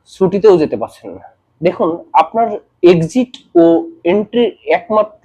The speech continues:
কিন্তু আপনার কপিল সৌদি আরব থেকে দিতে পারবে, অন্য কেউ দিতে পারবে না। সেক্ষেত্রে কপিল যদি মারা যায়, কপিলের অফশোর অ্যাকাউন্ট কিন্তু বন্ধ হয়ে যায়। এক্ষেত্রে যদি ওয়ারিশ না থাকে, আপনি কিভাবে দেশে যাবেন, এটা নিয়েও চিন্তিত হয়ে যান। এক্ষেত্রেও কিন্তু আপনাকে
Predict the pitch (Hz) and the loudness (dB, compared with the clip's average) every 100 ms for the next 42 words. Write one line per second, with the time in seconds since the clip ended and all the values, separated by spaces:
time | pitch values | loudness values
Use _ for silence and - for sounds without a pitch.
0 | 226 208 208 262 247 - 165 - 165 170 | -6 -4 -6 -6 -6 -4 -4 -2 -4 -2
1 | 240 - 156 151 156 160 185 - - _ | -6 -4 -2 -2 -2 -4 -10 -10 -12 _
2 | _ _ - 170 160 127 113 123 147 165 | _ _ -6 -2 0 0 0 -2 -2 -2
3 | 170 170 160 123 101 92 92 95 _ _ | -2 -2 -2 -6 -8 -10 -16 -20 _ _
4 | _ _ _ _ _ _ _ _ - 165 | _ _ _ _ _ _ _ _ -2 0
5 | - - 254 254 - _ _ _ _ 170 | 0 -2 -2 -2 -8 _ _ _ _ -4
6 | 175 208 202 165 135 131 180 196 156 170 | 0 0 0 0 0 0 -2 -6 -6 -6
7 | 185 - 120 147 - - 202 185 - 131 | -6 -4 -4 -4 -6 -4 -2 -2 -6 -4
8 | 165 202 190 214 202 139 131 123 107 107 | -4 -4 -8 -10 -8 -4 -4 -6 -12 -16
9 | 92 87 135 190 202 202 190 156 180 202 | -16 -12 -8 -8 -6 -4 0 2 4 2
10 | - - 196 185 175 185 202 226 220 240 | -2 -2 -2 -2 -4 -4 -6 -2 0 2
11 | 185 151 131 98 - _ _ _ _ _ | 0 -2 -6 -10 -12 _ _ _ _ _
12 | _ 151 165 214 220 220 208 208 202 208 | _ -2 2 2 0 -2 -4 -4 -4 -4
13 | 214 - 165 196 240 240 233 185 - 180 | -4 -4 -4 -4 -4 -6 -2 -4 -4 -8